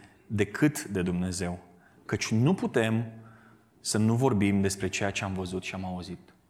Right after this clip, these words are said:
Cu alte cuvinte, "Bă, voi sunteți cu capul? Cum adică să nu vorbim despre Hristos?" Așa că întrebarea este, de cine asculți atunci când legea oamenilor intră în conflict cu legea lui Dumnezeu,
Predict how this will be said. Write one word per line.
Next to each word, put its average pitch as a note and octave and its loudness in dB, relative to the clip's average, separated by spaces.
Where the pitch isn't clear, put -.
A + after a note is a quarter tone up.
Cu - -2
alte C#3 2
cuvinte, C3+ 0
"Bă, - -8
voi F3 -2
sunteți C#3+ -4
cu F#2+ -2
capul? A2+ -6
Cum D3+ -6
adică D3 -4
să A#2 -6
nu B2 -6
vorbim G#2+ -2
despre G2 -6
Hristos?" - -12
Așa C#3+ 6
că D3 4
întrebarea C3+ 8
este, A#2+ 6
de B2+ 6
cine G#3+ 6
asculți G#3+ 8
atunci F3 6
când D3 6
legea E3 8
oamenilor D3 8
intră C#3 4
în C#3+ 4
conflict C#3+ 4
cu C#3 6
legea D3+ 8
lui B2 6
Dumnezeu, G#2 4